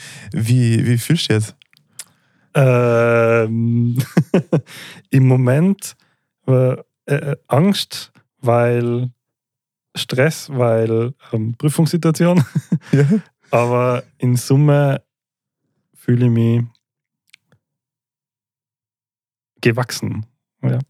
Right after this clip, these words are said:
Speaker 1: Ah,
Speaker 2: Also,
Speaker 1: geil.
Speaker 2: also ich hab das Gefühl, viel mitgenommen zu haben, ähm, für mich, für meine Beziehung, für meine Selbstwahrnehmung. Fühlt sich grad groß an. Ich fühle mich grad sehr großartig.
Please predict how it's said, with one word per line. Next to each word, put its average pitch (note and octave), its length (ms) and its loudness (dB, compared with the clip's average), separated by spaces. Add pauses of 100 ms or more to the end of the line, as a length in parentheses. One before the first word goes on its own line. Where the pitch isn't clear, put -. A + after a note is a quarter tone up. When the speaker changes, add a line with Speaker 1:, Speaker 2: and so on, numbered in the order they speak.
Speaker 1:
Ah, C#3 140 -4
Speaker 2:
Also, B2 160 2
Speaker 1:
geil. B2+ 560 2
Speaker 2:
also A#2+ 240 0
ich A#2+ 140 0
hab A#2+ 120 2
das - 120 -14
Gefühl, B2+ 600 0
viel D3 520 -2
mitgenommen B2 500 0
zu A2 120 -6
haben, A#2 360 0 (500)
ähm, A2 280 0
für A#2 220 -4
mich, C3+ 380 2
für A#2 100 -6
meine A2+ 140 0
Beziehung, A2+ 560 -2
für - 220 -12
meine G2 600 -6 (200)
Selbstwahrnehmung. A2+ 960 -2 (1160)
Fühlt C3+ 300 -2
sich A#2+ 160 -2
grad A#2+ 240 -4
groß B2+ 320 0
an. G#2 160 -10
Ich - 100 -10
fühle A#2+ 160 0
mich A#2+ 120 0
grad A2+ 180 -4
sehr A2+ 160 -6
großartig. A2 480 -10